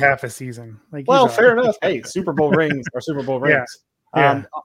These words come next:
Speaker 2: obviously on the Rams side, obviously you're gonna fire at Bobby Wagner. I'm excited to see him,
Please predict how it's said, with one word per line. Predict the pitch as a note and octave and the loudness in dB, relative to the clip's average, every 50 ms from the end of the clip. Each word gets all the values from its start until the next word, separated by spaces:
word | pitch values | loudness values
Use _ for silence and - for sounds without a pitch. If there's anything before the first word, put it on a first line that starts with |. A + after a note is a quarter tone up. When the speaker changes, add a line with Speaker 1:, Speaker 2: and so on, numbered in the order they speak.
| _ _ - | _ _ 2
Speaker 2:
obviously | D#3 F#3+ A3 A3 G#3+ - G#3+ | 4 4 4 4 0 -2 -2
on | F#3+ F3+ | 0 0
the | E3 | 2
Rams | D#3+ E3+ F3 F3 E3 | 0 0 0 -2 -2
side, | - - E3+ E3 D#3+ D#3 D3+ D3 - - _ _ _ _ | -2 0 2 4 4 2 2 -2 -10 -16 _ _ _ _
obviously | C#3+ D3 E3+ F3 F3 E3+ E3 - D#3+ | 0 0 0 2 0 -2 -4 -4 -6
you're | D#3 D#3 | -4 -4
gonna | D#3 C#3+ | -4 -4
fire | C#3+ - C#3+ C#3 C3+ | -2 -2 0 0 0
at | C3+ B2 | -2 -2
Bobby | B2 B2+ B2+ B2+ B2+ | -2 -4 -4 -4 -4
Wagner. | B2 B2 B2+ B2+ B2+ B2+ C3 B2+ | -4 -4 -4 -4 -4 -6 -10 -10
I'm | B2 A#2 | -10 -12
excited | A2+ - - - - C3+ C#3 C#3 C3+ C3 B2 | -12 -16 -14 -8 -4 -2 -2 -2 -4 -6 -10
to | A#2+ | -12
see | - - B2+ B2 A#2+ | -14 -14 -14 -12 -12
him, | B2+ B2+ B2 B2 B2 | -10 -10 -12 -12 -12